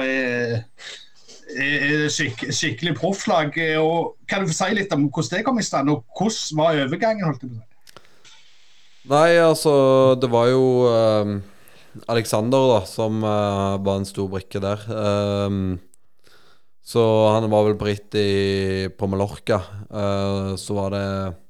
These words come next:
Speaker 2: var det Gazprom også der da. Så lurte de på om han visste om noen norske ryttere, for det var, det er veldig vind og norske ryttere. Det er mange som gjør det bra. Så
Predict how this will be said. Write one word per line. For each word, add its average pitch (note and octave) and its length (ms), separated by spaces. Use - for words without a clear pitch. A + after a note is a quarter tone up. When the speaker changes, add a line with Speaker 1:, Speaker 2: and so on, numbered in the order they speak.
Speaker 2:
var G#2 340
det G2 420
Gazprom A2 500
også A#2+ 180
der C3 220
da. A2 60
Så A#2 100
lurte A2 300
de A2 160
på G#2+ 160
om G#2 180
han G#2 260
visste G#2+ 320
om A2 80
noen G#2 240
norske - 320
ryttere, B2 480
for A2 160
det G#2+ 80
var, G#2 480
det G#2 180
er G2+ 80
veldig G2+ 220
vind A#2+ 300
og G#2 380
norske G#2 360
ryttere. G#2+ 400
Det G2+ 320
er G2+ 80
mange G2 240
som A2 100
gjør G2+ 140
det G2 80
bra. B2 140
Så - 220